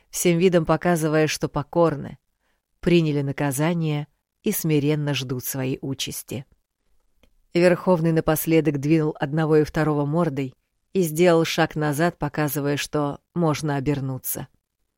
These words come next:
Матвей и Кирилл, ошеломлённые и подавленные, стояли перед Волковым, понурив головы. «Нашли время и место отношения выяснять!» —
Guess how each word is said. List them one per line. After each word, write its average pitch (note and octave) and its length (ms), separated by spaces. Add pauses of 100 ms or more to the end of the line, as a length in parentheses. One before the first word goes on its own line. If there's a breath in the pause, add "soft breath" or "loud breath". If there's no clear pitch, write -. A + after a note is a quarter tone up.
(720 soft breath)
Матвей E3+ 440
и - 160
Кирилл, D3+ 480 (360)
ошеломлённые E3 800
и D#3+ 140
подавленные, C#3+ 680
стояли E3+ 400
перед D3+ 280
Волковым, D3 540
понурив C3+ 500
головы. B2+ 480 (1700 soft breath)
«Нашли E3+ 540
время D3+ 360
и F3 40
место E3 340
отношения E3 600
выяснять!» — D#3 640